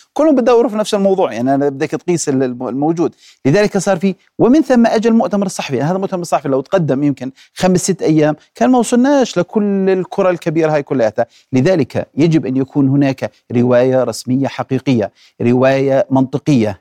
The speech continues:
رواية يطلع الناس يحكوا فيها. يعني المؤتمر الصحفي، أنا وجهة نظري، بغض النظر في ناس بنتقد يمكن العدد كانوا كثير على المنصة وإلى آخره، ولكن هو كان ممتاز. كان في شرح، كان في عندك طبيب، كان في عندك، آه، بدي أزو-، بدي أقول، آه، في، في، في صحة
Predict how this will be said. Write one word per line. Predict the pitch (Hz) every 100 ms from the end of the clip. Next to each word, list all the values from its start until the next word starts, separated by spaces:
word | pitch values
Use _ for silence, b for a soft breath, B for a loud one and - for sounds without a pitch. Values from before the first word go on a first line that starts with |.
| _
رواية | 123 131 131 127
يطلع | 131 - 117
الناس | 123 135 127
يحكوا | 131 156
فيها. | 139 117
يعني | 123
المؤتمر | 147 160 156
الصحفي، | 160 165 170 180 b b -
أنا | 175
وجهة | 175 170 165
نظري، | 170 165 175
بغض | 131 151 160
النظر | 160 135 123
في | 143
ناس | 135 -
بنتقد | 135 - 127
يمكن | 120 120
العدد | 113 156 131 - b -
كانوا | 127 123
كثير | 143
على | 113
المنصة | 110 127 147 113
وإلى | 113
آخره، | 120 147 143 b b
ولكن | 165 190 208
هو | 196
كان | 202 190
ممتاز. | 170 143 165 - - _ _ _
كان | 180 147
في | 131
شرح، | - 165 165
كان | - 113
في |
عندك | 120 120
طبيب، | - 120 180 196
كان | 123
في | 110 117
عندك، | 117 117 113 B _
آه، | 113 117 120 117
بدي | 113 123 120
أزو-، | 127 117
بدي | 117
أقول، | 120 131 120
آه، | 110 113
في، | 117 123
في، | 117 -
في | 117
صحة | 110 175 - 190